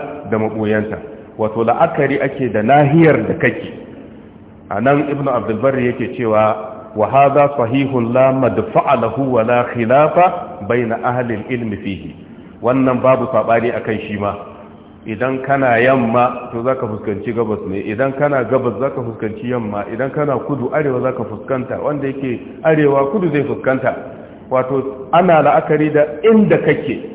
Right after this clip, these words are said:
ta Ka'aba. Shin kana gabas da Ka'aba ne, ko yamma da Ka'aba, ko kudu da Ka'aba,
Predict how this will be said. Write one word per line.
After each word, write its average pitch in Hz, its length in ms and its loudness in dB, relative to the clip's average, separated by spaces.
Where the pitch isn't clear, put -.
ta 151 100 2
Ka'aba. 143 600 2
Shin 180 220 0
kana 151 480 4
gabas 190 320 2
da 143 100 2
Ka'aba 160 400 2
ne, 151 220 -4
ko 156 120 4
yamma 175 340 4
da 156 120 0
Ka'aba, 165 380 2
ko 165 140 2
kudu 196 320 0
da 143 80 2
Ka'aba, 160 360 2